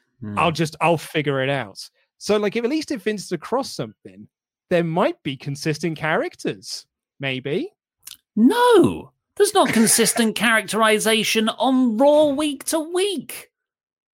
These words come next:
Speaker 1: let alone
Speaker 2: Well,
Speaker 1: between
Speaker 2: Vince thinks
Speaker 1: brands.
Speaker 2: there is. Uh, Some Stupid Punk said, "I watched No Raw Bars this weekend and several jokes for Oli Davis, um, but his, and his deep love of bunny girls and such that Adam keyed,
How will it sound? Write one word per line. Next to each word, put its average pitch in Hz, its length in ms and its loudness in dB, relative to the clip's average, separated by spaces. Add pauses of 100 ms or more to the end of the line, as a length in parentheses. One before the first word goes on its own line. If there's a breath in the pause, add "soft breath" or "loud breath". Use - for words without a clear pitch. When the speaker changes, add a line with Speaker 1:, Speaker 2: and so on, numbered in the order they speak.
(300)
Speaker 1:
let 311 100 -12
alone 156 260 -6
Speaker 2:
Well, 226 160 -8
Speaker 1:
between - 140 -4
Speaker 2:
Vince 104 100 -8
thinks - 0 -
Speaker 1:
brands. 117 260 -12
Speaker 2:
there 104 160 -16
is. - 320 -12 (800 soft breath)
Uh, 165 100 2
Some 220 240 2
Stupid 196 260 -4
Punk 202 220 -2
said, 143 220 -4
"I 202 80 4
watched 294 220 -8
No 254 100 -4
Raw 254 160 2
Bars 233 260 0
this 160 220 -8
weekend 156 260 -4
and 139 160 -8
several 214 260 -4
jokes 170 360 -2
for 151 180 -2 (140)
Oli 226 560 0
Davis, 202 800 -2
um, 131 320 -4
but 139 140 -8
his, 143 260 -4 (120)
and 147 140 -4
his 143 140 -4
deep 175 240 -8
love 143 140 -2
of 147 120 -4
bunny 180 260 -2
girls 110 360 -12 (100)
and 120 220 -10
such 139 300 -8
that 147 140 -6
Adam 175 300 -4
keyed, 185 400 -6